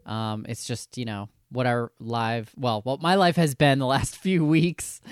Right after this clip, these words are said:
Um, and so I thought it could be an interesting one to jump into in terms of just, like, I don't know, how to approach it in the household these days now that it is, like, we're in this so-called, you know, new phase, or at least that's what we said in our last episode.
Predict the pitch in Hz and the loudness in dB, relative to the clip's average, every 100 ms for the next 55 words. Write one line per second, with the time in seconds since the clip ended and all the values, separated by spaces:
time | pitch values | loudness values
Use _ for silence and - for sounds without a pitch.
0 | - - - - 131 127 127 131 151 139 | -20 -20 -10 -2 2 2 0 -2 2 2
1 | 139 143 139 156 135 127 131 - 131 139 | 4 2 2 0 2 0 0 -4 -6 -4
2 | 131 127 127 131 131 127 127 135 131 120 | -2 -4 -2 -2 -2 -2 -4 -4 -2 -2
3 | 117 113 131 117 120 110 120 - 117 107 | -4 -4 -6 -4 -8 -8 -12 -6 -4 -2
4 | 107 - _ - 98 123 131 110 123 _ | -4 -10 _ -12 -6 -2 -2 -4 -6 _
5 | 143 151 143 160 156 160 151 135 135 160 | 2 4 4 2 2 0 -2 0 2 2
6 | 139 120 123 113 - 117 113 123 117 117 | 0 -2 -2 -6 -4 -2 -2 -4 -4 -2
7 | 117 117 123 123 - 110 107 113 113 113 | -4 -4 -4 -6 -8 -6 -6 -4 -4 -4
8 | 113 - 117 113 117 107 107 - 117 104 | -6 -4 -6 -4 -6 -6 -8 -12 -12 -10
9 | 101 107 101 117 110 104 104 104 101 107 | -10 -10 -6 -4 -4 -6 -8 -8 -8 -10
10 | - 78 104 110 101 98 95 101 104 - | -10 -12 -10 -8 -10 -10 -12 -12 -12 -14
11 | - - 95 101 | -16 -14 -14 -16